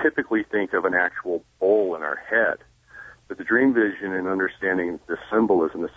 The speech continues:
esoteric understanding of the symbolism, will tell you that no, he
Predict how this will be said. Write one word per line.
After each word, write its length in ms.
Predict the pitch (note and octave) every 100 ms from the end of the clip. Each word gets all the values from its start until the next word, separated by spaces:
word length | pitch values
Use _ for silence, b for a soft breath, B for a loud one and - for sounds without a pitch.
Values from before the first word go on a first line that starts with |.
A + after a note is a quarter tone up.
| -
esoteric 800 | G2 - E2+ D#2+ - - B2 A2 - _ _
understanding 600 | F#2 F2 - E2+ D#2+ D#2
of 80 | D2+
the 60 | D2 -
symbolism, 580 | E2+ E2 D#2 - - - - _ B B B -
will 100 | E2+
tell 220 | - G2
you 120 | F#2
that 140 | F2 F#2+
no, 220 | G#2+ F#2+
he 180 | E2+